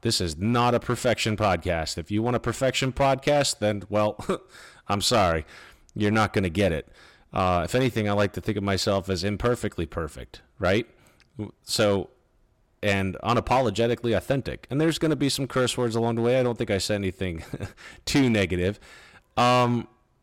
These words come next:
but we're gonna dive into those topics. We're gonna see how just doing a little script writing every single day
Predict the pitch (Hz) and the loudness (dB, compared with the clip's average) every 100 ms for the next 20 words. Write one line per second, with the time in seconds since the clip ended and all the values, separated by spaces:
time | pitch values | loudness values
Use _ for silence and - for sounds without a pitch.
0 | _ _ _ 135 131 127 - _ _ _ | _ _ _ 2 4 4 -2 _ _ _
1 | - 135 180 190 156 156 151 160 143 135 | -6 -2 2 2 4 4 4 2 4 2
2 | - 143 160 - 90 117 131 139 - - | 2 2 2 -2 -6 -2 0 0 0 2
3 | 160 143 107 - - - _ _ _ - | 2 2 0 -2 -14 -20 _ _ _ -4
4 | 123 131 135 139 135 - 131 _ - _ | 2 4 6 6 2 -2 -12 _ -20 _
5 | _ _ _ _ _ - 98 117 131 - | _ _ _ _ _ -8 0 2 2 2
6 | 127 139 123 104 123 139 - 131 120 101 | 2 2 2 0 0 0 -2 -2 -4 0
7 | 90 85 90 98 127 - 127 113 101 90 | 0 0 -2 -2 -2 -2 -2 0 2 2
8 | 80 | 2